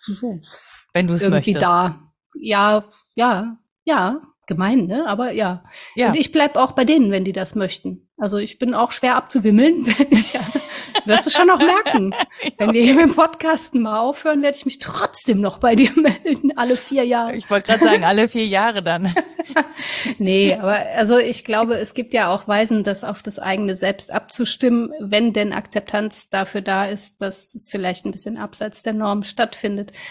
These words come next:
Speaker 1: Aber ich knapp's noch ein bisschen an dem, was du eingangs deines Statements jetzt gesagt hast, an den Sonderrechten.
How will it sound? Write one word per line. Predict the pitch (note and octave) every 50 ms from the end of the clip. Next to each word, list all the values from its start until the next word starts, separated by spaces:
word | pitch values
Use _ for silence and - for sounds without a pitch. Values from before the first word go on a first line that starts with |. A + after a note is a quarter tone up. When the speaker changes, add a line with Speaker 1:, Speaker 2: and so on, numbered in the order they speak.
| - - - -
Speaker 1:
Aber | - G#3+ A3 A3+
ich | A#3 A3+ -
knapp's | - - C4 C#4 C#4+ - - -
noch | C#4+ B3+ -
ein | C4+ A#3+ A#3
bisschen | A#3 C4+ C4+ - C#4+ B3+ B3 B3 B3 A#3+ - _ _ _ _ _ _ _ _ _ _ _ - - _ -
an | - A3 A3
dem, | G#3+ G#3+ G#3 A3+
was | G#3+ G#3 G#3 -
du | A#3+ B3+
eingangs | - A#3 B3 A#3+ G#3 F#3+ F#3+ F#3 - - - - _ _ _ _ _ _
deines | - A3 G3+ G3+ G3 F#3+ -
Statements | - - G#3 G3+ G3+ G#3+ G#3 G3+ G3+
jetzt | - G3 G3+ -
gesagt | - G#3+ G#3 A3 F#3 G3+ - -
hast, | - G#3+ - -
an | G#3+ G#3
den | G3+ G3+ G3+
Sonderrechten. | F#3+ A3 G#3 A3+ A3+ G#3 F#3+ F#3 G3 F#3+ F#3+ - - - G3+ G3 G3 F#3+